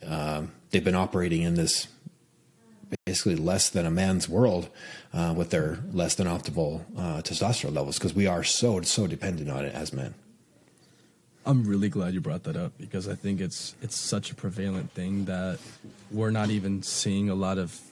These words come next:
Speaker 2: or we're not recognizing a lot of the causes behind it. Um, but I mean, it's huge. I mean, I compare it to, like, I wear contacts. I'm, I'm nearsighted, and I compare the first time I, I could see. I'm like,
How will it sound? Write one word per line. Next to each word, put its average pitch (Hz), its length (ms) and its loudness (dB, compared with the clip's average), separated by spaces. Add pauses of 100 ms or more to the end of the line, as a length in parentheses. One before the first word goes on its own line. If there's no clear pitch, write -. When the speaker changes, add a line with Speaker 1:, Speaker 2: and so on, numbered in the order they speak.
Speaker 2:
or 117 160 4
we're 104 140 4
not 113 200 2
recognizing 104 580 2
a - 20 0
lot 90 140 0
of 80 80 0
the 58 60 -6
causes 104 600 -2
behind 113 420 0
it. 117 200 2 (440)
Um, 90 580 -2 (100)
but 90 240 -2
I 98 80 -2
mean, 101 260 2
it's - 220 -4
huge. - 400 0
I 90 80 -2
mean, 92 120 0
I 92 60 0
compare 101 320 0
it 90 120 -2
to, 92 360 -2 (380)
like, 101 160 0
I 113 80 4
wear 110 160 2
contacts. 101 640 0
I'm, 95 320 0
I'm 90 160 0
nearsighted, 95 560 0
and 92 100 -2
I 98 60 -2
compare 107 260 0
the 98 100 0
first 101 280 -2
time 95 160 2
I, 101 180 0
I 95 120 0
could - 140 -4
see. 143 280 2
I'm 95 180 0
like, 101 220 2